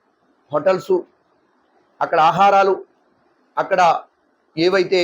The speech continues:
ముఖ్యమైన ప్రదేశాలకు జియారతులు చేయిస్తారో, అంటే చూపిస్తారో, వాటి యొక్క పూర్తి బాధ్యతలు,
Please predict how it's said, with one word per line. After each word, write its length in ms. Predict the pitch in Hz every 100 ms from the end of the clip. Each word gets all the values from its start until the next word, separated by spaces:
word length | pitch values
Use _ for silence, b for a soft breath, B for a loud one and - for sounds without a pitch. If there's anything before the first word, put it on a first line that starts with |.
| 165 143 - _ - 160
ముఖ్యమైన 340 | 160 196 190 185
ప్రదేశాలకు 560 | 170 175 185 180 - 135 _ 127
జియారతులు 460 | 151 175 180 175 147
చేయిస్తారో, 480 | 165 160 - 165 170 - _ _ 151
అంటే 140 | 165 165
చూపిస్తారో, 480 | 175 180 - 165 160 - -
వాటి 160 | 151 160
యొక్క 140 | 165 143
పూర్తి 260 | 185 202 165
బాధ్యతలు, 380 | 143 165 180 180